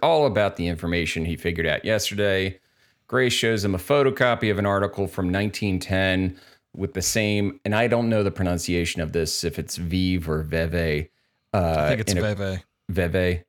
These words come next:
Speaker 1: uh, in a
Speaker 2: Mm-hmm.
Speaker 1: crime scene. And that's what, uh, he had the, the guy reconstruct. Uh, so Gabe goes to the Voodoo Museum. Um,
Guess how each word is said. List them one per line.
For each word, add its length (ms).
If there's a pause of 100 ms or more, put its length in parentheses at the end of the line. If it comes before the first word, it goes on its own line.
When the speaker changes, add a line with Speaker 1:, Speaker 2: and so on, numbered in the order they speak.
(120)
Speaker 1:
uh, 380
in 180
a 40
Speaker 2:
Mm-hmm. 80
Speaker 1:
crime 320
scene. 480 (180)
And 140
that's 280
what, 300 (160)
uh, 520
he 260
had 300 (120)
the, 320
the 80
guy 640
reconstruct. 720 (720)
Uh, 500
so 1080
Gabe 440
goes 420
to 420
the 280
Voodoo 540
Museum. 880 (680)
Um, 600